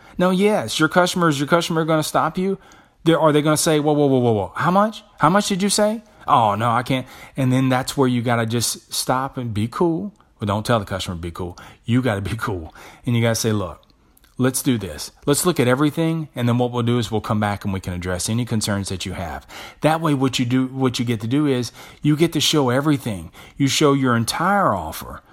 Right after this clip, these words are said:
and then you show the big picture, and then you can kinda dissect it from there.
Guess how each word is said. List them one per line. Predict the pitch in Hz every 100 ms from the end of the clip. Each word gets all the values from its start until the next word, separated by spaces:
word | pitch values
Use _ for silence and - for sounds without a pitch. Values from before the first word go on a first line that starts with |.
| - - -
and | 123 117
then | 143 147
you | 139
show | 139 - 127
the | 113
big | 104 220 226
picture, | 135 107 - 113 101 - - -
and | 123 117
then | 123 180 180 147
you | 127 123
can | 123 113
kinda | 117 107
dissect | 107 104 101 110 98
it | 101
from | - 104
there. | 107 80